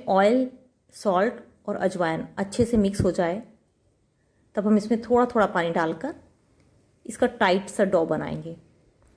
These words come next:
इसमें बहुत ज़्यादा पानी एकदम नहीं डालना है, मिनिमम पानी में आटा बनाना है। ये देखिए,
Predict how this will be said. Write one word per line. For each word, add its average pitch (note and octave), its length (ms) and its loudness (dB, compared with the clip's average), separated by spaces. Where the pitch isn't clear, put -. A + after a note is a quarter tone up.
इसमें A3+ 220 2
बहुत G#3+ 220 2
ज़्यादा G#3+ 220 4
पानी G#3 260 0
एकदम F#3+ 220 -2
नहीं F#3 180 0
डालना E3+ 300 0
है, A#3 160 -6
मिनिमम A#3 460 6
पानी F3 300 0
में F3 120 -4
आटा D3+ 200 -4
बनाना D#3 340 -10
है। E3 220 -16
ये G#3 100 -2
देखिए, F#3 360 -2